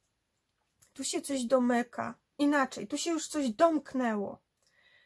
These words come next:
Jesteś jakby w takim pomiędzy, prawda? Pomiędzy czymś a czymś.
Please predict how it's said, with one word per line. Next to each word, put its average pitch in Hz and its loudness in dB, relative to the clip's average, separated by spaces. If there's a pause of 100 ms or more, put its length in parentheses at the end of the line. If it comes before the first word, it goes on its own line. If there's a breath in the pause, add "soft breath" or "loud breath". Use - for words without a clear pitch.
(440 soft breath)
Jesteś 277 -2
jakby 269 2
w - -10
takim 262 -2
pomiędzy, 277 0
prawda? 233 -2 (920)
Pomiędzy 240 0
czymś 392 2
a 320 2
czymś. 214 -4